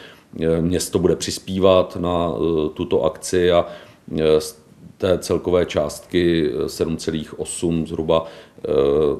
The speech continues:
pardon, tři celé pět, eh, milionu korun by mělo město hradit zhruba jedna a půl, jedna a půl milionu korun. Eh, akce by letos měla být dokončena. Eh,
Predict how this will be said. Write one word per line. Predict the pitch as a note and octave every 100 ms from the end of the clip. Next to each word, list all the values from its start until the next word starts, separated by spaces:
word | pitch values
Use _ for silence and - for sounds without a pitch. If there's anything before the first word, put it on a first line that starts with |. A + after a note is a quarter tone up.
| -
pardon, | E2 D2+ D2 C#2 C#2+
tři | - -
celé | - E2 D#2
pět, | D2+ F2+ E2+ E2 -
eh, | - D#2+ D#2+ D#2
milionu | D#2+ E2 D#2+ E2 E2 E2
korun | D#2+ E2+ E2 D#2 - - - -
by | F2+ E2 F2
mělo | E2+ E2+ E2 D#2+ D#2
město | D#2+ D#2+ D2+ - F2
hradit | D#2+ D2+ D#2+ D2+
zhruba | D#2+ D2+ D#2
jedna | C2+ D#2+
a | -
půl, | - D#2 D2+ C#2+ - - -
jedna | - D#2+
a | D2
půl | - D#2+
milionu | D#2 D2+ D2+ D2+ D#2 D2 C#2+
korun. | - F2 F#2 F2+ F2 - - _ - -
Eh, | - D2+ D#2 C#2+ - -
akce | - - - E2+
by | C#2 E2
letos | - D2
měla | - D#2+
být | D#2+
dokončena. | C#2 C2+ F2+ F2 G2+ F#2 F#2 F#2 - - - - -
Eh, | E2 E2+ E2 E2 D#2